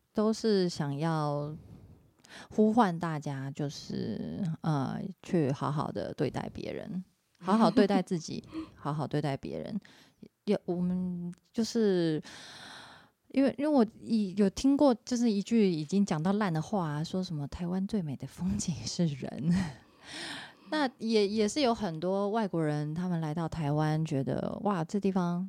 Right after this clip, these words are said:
Speaker 1: 的人真的好友善哦，怎么样，
Speaker 2: 嗯。
Speaker 1: 怎么样的。”那我希望我们真的是可以，就是真的是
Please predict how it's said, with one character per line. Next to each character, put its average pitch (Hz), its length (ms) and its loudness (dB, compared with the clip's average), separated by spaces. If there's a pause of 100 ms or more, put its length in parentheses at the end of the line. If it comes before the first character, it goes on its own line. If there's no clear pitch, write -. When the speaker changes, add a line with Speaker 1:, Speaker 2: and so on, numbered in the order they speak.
(120)
Speaker 1:
的 156 120 0
人 139 300 0
真 170 160 0
的 165 80 -2
好 160 180 0
友 165 200 0
善 - 360 -4
哦， - 220 -8
怎 277 100 4
么 262 80 6
样， 180 160 2
Speaker 2:
嗯。 - 40 -4
Speaker 1:
怎 - 120 -10
么 - 60 -8
样 76 240 -4
的。” - 160 -8 (720)
那 320 120 0
我 196 140 6
希 254 200 2
望 233 300 6
我 165 180 -4
们 160 160 0
真 202 180 4
的 202 140 4
是 170 240 -2
可 135 320 -2
以， 95 480 -6 (1120)
就 220 120 0
是 233 140 6 (240)
真 254 140 6
的 214 140 8
是 185 220 -2